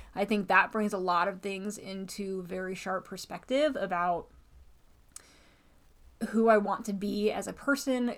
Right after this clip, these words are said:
the things I would like to do and accomplish. And, um, you know, looking at thirty-nine and just thinking, "I don't think I'm gonna make it to forty. What are the things that I wish I had done?"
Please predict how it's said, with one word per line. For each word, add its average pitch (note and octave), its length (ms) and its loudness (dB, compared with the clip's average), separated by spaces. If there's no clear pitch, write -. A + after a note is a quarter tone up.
the F#3+ 160 -10
things A3+ 380 2
I G3 120 2
would G3 100 -2
like F#3 200 0
to F#3 80 -10
do A3+ 640 2
and F3+ 560 -6
accomplish. B3 880 -2
And, F#3 500 -6
um, F#3 320 -2
you F#3+ 100 -6
know, F#3 120 -4
looking F#3+ 520 -4
at F3+ 300 -4
thirty-nine G3 1000 0
and G3 280 -4
just F#3 200 -8
thinking, F#3 560 -6
"I G#3+ 60 -2
don't B3+ 100 -4
think F#3+ 120 -8
I'm F#3 60 -6
gonna F#3 120 -6
make A3+ 240 -2
it G3 40 -2
to F#3+ 60 -6
forty. F#3+ 500 -6
What G#3 240 6
are D#4 80 4
the B3+ 120 2
things A3 260 0
that G3 80 0
I F#3+ 80 2
wish G3 240 -2
I G3 80 -2
had F#3+ 180 -8
done?" G#3 440 -6